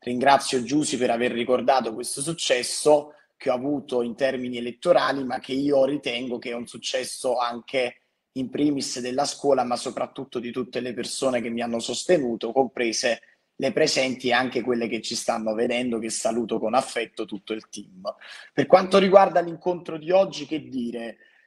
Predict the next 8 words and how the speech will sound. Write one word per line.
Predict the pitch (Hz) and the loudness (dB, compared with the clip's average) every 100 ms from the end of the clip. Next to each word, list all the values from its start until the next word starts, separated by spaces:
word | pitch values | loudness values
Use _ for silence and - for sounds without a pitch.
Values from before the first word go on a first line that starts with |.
| _ - | _ 0
Io | 180 160 147 127 - - - | 6 8 8 4 -2 -20 -12
faccio | 143 - 147 | -10 -8 -10
i | |
complimenti | 147 143 143 151 147 131 - | -8 -10 -8 -6 -6 -6 -8
ai | 120 | -10
relatori, | 120 117 113 147 151 131 | -8 -10 -8 -6 -4 -4
all'avvocato | 123 117 120 120 117 117 | -6 -8 -6 -6 -6 -8
Torrese, | 123 117 135 147 123 - 123 117 | -10 -6 -4 -4 -6 -6 -6 -6